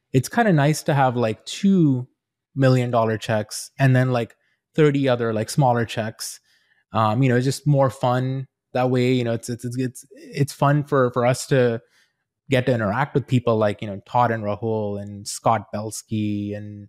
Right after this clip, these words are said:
Josh Buckley and, and a bunch of these folks who, who were, you know,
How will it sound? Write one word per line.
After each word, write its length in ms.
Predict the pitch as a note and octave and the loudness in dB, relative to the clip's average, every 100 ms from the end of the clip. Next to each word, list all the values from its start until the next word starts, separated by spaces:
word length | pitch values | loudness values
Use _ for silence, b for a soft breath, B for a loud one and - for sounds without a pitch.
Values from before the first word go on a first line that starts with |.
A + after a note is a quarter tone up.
| A#2 | -4
Josh 360 | A#2+ G2+ - | -2 -2 -4
Buckley 420 | - G#2+ - A#2 A2 | -6 -6 -2 -2 -2
and, 120 | A#2 | -6
and 220 | C#3+ C#3+ | -2 -2
a 40 | |
bunch 360 | C3 C3 D3 D3 | -2 2 2 2
of 60 | C3 | 2
these 180 | A#2+ | 0
folks 340 | - A2+ G#2 - | -2 -4 -4 -8
who, 240 | A#2 G#2 - B2 | -10 -12 -14 -10
who 60 | |
were, 280 | A2+ A2+ A2 | -2 0 0
you 100 | A2 | -4
know, 180 | G#2 | -10